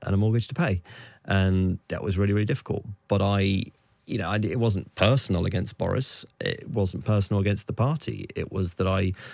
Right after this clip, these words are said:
had a strong view that no deal would have been a disaster for my constituents and disaster for the country. And, um, and I voted the way my conscience took me. But eventually, he wanted to go to the country in twenty nineteen, and he,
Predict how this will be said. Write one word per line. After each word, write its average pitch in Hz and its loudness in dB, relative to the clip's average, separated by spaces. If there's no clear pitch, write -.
had - -2
a 95 2
strong 101 2
view 107 4
that 101 0
no 101 4
deal 101 4
would 101 4
have 95 2
been 104 2
a 98 4
disaster 98 2
for 95 2
my 92 -2
constituents - -2
and 95 -2
disaster 95 0
for - -10
the 90 -2
country. 120 -2
And, 107 4
um, 107 4
and 107 2
I 107 4
voted 113 2
the 107 2
way 107 4
my 101 2
conscience - -2
took - 0
me. 87 0
But 101 4
eventually, 104 0
he 95 0
wanted 87 -2
to - -6
go 90 -2
to 85 -6
the 90 -6
country 92 -2
in 92 0
twenty 90 -2
nineteen, 92 0
and 107 2
he, 104 2